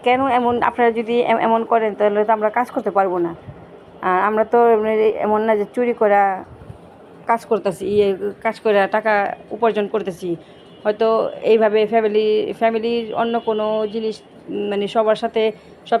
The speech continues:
কিছু যে শেয়ার করতেছি, সেইগুলিও আপনাদের সাথে শেয়ার করি না। নিজের ঘরে নিজের যে কাজ, নিজের যে কাজ করি,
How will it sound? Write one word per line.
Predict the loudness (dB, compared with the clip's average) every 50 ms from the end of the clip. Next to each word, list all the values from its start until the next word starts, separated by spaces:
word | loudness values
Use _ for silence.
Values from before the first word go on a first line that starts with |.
| 0
কিছু | -2 -4 -2 -2 0
যে | 2 4 2 2
শেয়ার | 2 2 2 2 2 2
করতেছি, | 0 -2 -2 -4 -4 -4 -4
সেইগুলিও | 0 0 0 0 0 0 2 4 4 4
আপনাদের | 4 0 -2 -2 -2 -2
সাথে | -2 -2 -4 -6 -6
শেয়ার | -4 -2 -2 -2 -2
করি | -2 -2 -2 -2 0
না। | -2 -4 -6 -8 -14 -20 -20 -20 -10 -4
নিজের | -2 0 4 4 4 4
ঘরে | 4 2 2 4 4
নিজের | 4 4 2 4 4 2 2 4
যে | 2 0
কাজ, | 2 2 0 0 0 0
নিজের | -4 -2 2 2 2 2
যে | 4 2 0
কাজ | 0 0 -2 -2 -2
করি, | 0 0 0 2 2 -2